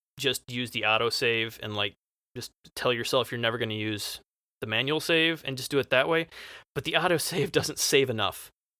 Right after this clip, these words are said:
Uh, so you'll end up not just losing, like, well,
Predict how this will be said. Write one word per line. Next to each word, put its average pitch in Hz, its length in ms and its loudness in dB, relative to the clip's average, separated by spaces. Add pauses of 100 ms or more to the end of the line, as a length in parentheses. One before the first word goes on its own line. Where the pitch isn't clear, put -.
(220)
Uh, 107 380 -2
so - 180 0
you'll 123 140 4
end 139 180 2
up 131 120 6
not 131 280 2
just 135 180 -2
losing, 117 320 -2
like, 104 220 -4 (580)
well, 170 320 6